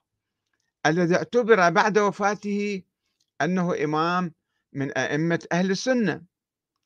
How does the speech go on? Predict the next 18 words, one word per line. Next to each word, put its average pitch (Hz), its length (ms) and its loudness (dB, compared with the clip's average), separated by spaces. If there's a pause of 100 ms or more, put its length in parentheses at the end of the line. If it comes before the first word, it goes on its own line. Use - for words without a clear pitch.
(260)
بينما 196 420 4
كان 208 280 2
يتهم 196 460 0
في 185 160 -4
حياته 147 640 -2
بأنه 143 480 -2
شيعي 185 600 -2 (360)
أو 165 120 2
رافضي، 180 640 2 (1040)
حتى 170 300 -2
قال 190 280 0
ذلك: 165 420 2 (420)
"إن 135 60 -10
كان 165 280 0
رفضا 151 320 -4
حب 131 260 -8
آل 127 280 -2
محمد 127 600 -8